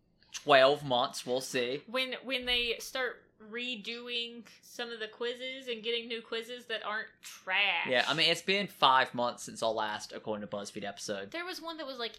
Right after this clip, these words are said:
Speaker 2: "Eat these cupcakes and we'll tell you which character from this thing is." And I'm like, "What?"
Speaker 1: Yeah, maybe we should find the dumbest ones for the next episode
Speaker 2: I don't
Speaker 1: of
Speaker 2: know
Speaker 1: According
Speaker 2: about
Speaker 1: to
Speaker 2: that.
Speaker 1: BuzzFeed.
Speaker 2: I don't know if that'd be fun. Let us know.
Speaker 1: And we'll, uh, we'll see.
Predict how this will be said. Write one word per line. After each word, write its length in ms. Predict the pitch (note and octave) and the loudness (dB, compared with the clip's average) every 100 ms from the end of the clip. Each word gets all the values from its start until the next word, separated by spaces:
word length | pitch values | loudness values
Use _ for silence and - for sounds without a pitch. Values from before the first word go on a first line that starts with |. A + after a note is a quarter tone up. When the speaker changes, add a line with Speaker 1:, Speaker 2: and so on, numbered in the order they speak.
| - | -12
Speaker 2:
"Eat 240 | E4+ F4 | -12 -10
these 200 | B3+ A#3+ - | -12 -12 -6
cupcakes 580 | F4+ F#4+ - F#3 F#3 | -6 -6 -6 -8 -8
and 100 | A3 | -14
we'll 140 | C4 D4+ | -14 -16
tell 280 | - C4 G#3 | -8 -8 -8
you 180 | A#3 | -12
which 260 | A#3 C4 - | -12 -12 -12
character 420 | - C4+ C#4 D4+ | -8 -6 -6 -8
from 220 | D4+ E4 E4 | -10 -10 -10
this 160 | G4 | -10
thing 300 | - B3 G3+ | -8 -8 -6
is." 180 | F#3 F3 E3+ | -8 -10 -8
And 80 | B3 | -8
I'm 120 | C4 | -4
like, 160 | C4 B3+ | -4 -4
"What?" 340 | D#4 F4+ G4 - - _ | 2 4 4 0 -10 _
Speaker 1:
Yeah, 100 | - D#3+ | -8 2
maybe 180 | E3 C4 | 4 4
we 80 | |
should 180 | C4 C4 | -2 0
find 220 | A3+ G#3 E3+ | 4 4 4
the 80 | |
dumbest 480 | C#3 C3 C3+ C#3 - | 0 4 4 2 -6
ones 240 | G#2+ G2+ - | -8 -8 -6
for 100 | A2 | -6
the 80 | |
next 300 | G#2+ G#2 - | -4 -6 -6
episode 440 | G#2+ - G#2 - G#2 | -6 -6 -12 -2 4
Speaker 2:
I 180 | A3 F#3+ | 6 6
don't 100 | A#2 | 2
Speaker 1:
of 180 | G#2+ | 2
Speaker 2:
know 60 | A2+ | 2
Speaker 1:
According 240 | A2 A2 G#2 | 0 -2 -2
Speaker 2:
about 220 | G3 F3+ | -2 0
Speaker 1:
to 40 | D#3+ | -2
Speaker 2:
that. 0 | |
Speaker 1:
BuzzFeed. 80 | B2 | -4
Speaker 2:
I 40 | G#3 | -4
don't 180 | A3 G#3+ | -4 -6
know 120 | F#3+ | -8
if 60 | |
that'd 160 | G3 F#3+ | -6 -6
be 100 | F3 - | -8 -6
fun. 240 | A#3 G#3 E3 E3+ F#3+ | -2 -2 -4 -10 -4
Let 200 | G#3+ G3 | -2 -2
us 200 | F#3+ A3+ | -4 -4
know. 540 | C#4+ D4 F#3+ E3+ A3 _ _ _ _ _ _ - | -2 0 0 -4 -10 _ _ _ _ _ _ -6
Speaker 1:
And 120 | C3+ | 0
we'll, 200 | D#3 E3+ | 2 4
uh, 300 | E3+ F3 F3+ - _ _ _ _ _ _ - | 6 4 0 -6 _ _ _ _ _ _ 2
we'll 100 | F3 | 2
see. 420 | F3 A#3+ E3 - | 4 2 2 0